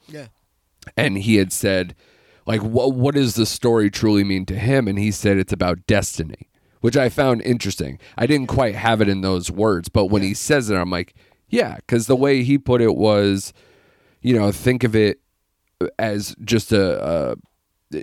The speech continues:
Speaker 2: it wants you to be present and it wants you to be actively present so much that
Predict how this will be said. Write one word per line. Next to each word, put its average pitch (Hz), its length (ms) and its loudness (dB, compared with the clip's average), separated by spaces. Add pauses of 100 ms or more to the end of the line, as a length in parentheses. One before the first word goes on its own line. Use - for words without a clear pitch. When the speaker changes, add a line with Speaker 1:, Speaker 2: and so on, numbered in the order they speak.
Speaker 2:
it 120 140 0
wants 127 420 0
you 120 140 2
to 107 140 -6
be 101 540 -2 (560)
present 113 540 0 (760)
and 110 160 0
it 107 140 -6
wants 117 500 -2
you 107 500 2 (200)
to 101 100 -6
be 104 200 -2 (120)
actively 107 600 -2
present 98 560 -6 (240)
so 123 260 -2
much 107 360 -6
that 95 280 -2